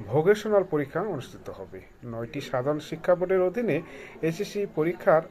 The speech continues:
লিখিত বা তৃতীয় অংশ শেষ হবে তেরোই মে, আর মাদ্রাসা বোর্ডের অধীনে দাখিলের লিখিত পরীক্ষা শেষ হবে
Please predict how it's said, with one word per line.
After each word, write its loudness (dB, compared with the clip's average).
লিখিত 0
বা 6
তৃতীয় 4
অংশ 0
শেষ 2
হবে 0
তেরোই 4
মে, -14
আর 12
মাদ্রাসা 4
বোর্ডের 6
অধীনে 6
দাখিলের 4
লিখিত -2
পরীক্ষা 4
শেষ -4
হবে -2